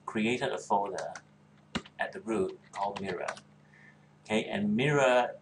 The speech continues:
is with the N F S setup, so the slave machines can now talk to the Mirror, uh, see every file that is being created in, in the Mirror. So in the Mirror we've got the test,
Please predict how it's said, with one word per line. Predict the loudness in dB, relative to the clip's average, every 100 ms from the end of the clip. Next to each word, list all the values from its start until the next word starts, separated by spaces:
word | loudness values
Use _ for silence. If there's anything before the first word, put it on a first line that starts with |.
| -20 _ -4
is | -4 -4 -4 -4 -2 -4 -8 -16 -10
with | -6 -6 -4
the | -4 0
N | 2
F | 2 4
S | 4 4 2 0 -4
setup, | -2 -2 0 -2 0
so | -2 0 0 0 -8 -18 -20 -20 _ -20 -6
the | -4 -2
slave | 0 2 2 2
machines | 0 -2 -2 -2 -4
can | -6 -4 2
now | 4 4
talk | 2 -2 -2
to |
the | -10
Mirror, | -8 -8 -8 -8
uh, | -4 -4 -4
see | -4 0 0
every | 2 0
file | 4 8 8 6
that | 0 -4
is | -6 -8
being | -8 -12
created | -6 -4 -4 -4 -6 -8 -18 -10
in, | -6 -4 -4 -6 -8 -16 -20 -20 -20 _ _ -16
in | -12 -8 -6 -4
the |
Mirror. | -2 -2 -4 -6 -12 -20 -20 _ -14 -10
So | -6 -4 -2 -2 -4
in | -4
the | -2
Mirror | 2 2
we've | 2 0
got | -2 -4
the | -8
test, | 0 2 0 -4 -6 -6 -8 -8